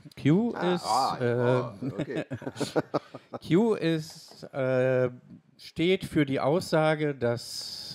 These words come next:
Speaker 1: äh, Allmacht dir nichts nützt, wenn du nicht auch gleich allwissend bist.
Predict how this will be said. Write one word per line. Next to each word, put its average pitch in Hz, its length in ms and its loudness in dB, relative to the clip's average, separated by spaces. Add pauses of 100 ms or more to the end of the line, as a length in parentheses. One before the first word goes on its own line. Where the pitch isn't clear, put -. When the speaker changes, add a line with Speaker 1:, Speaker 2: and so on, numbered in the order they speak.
Speaker 1:
äh, 117 400 -4 (160)
Allmacht 143 880 0
dir 123 340 -2
nichts 131 380 -4
nützt, - 460 -4 (300)
wenn 135 220 4
du 131 160 2
nicht 120 460 -2
auch 107 400 0
gleich 104 500 -4
allwissend 110 520 -6
bist. - 380 -6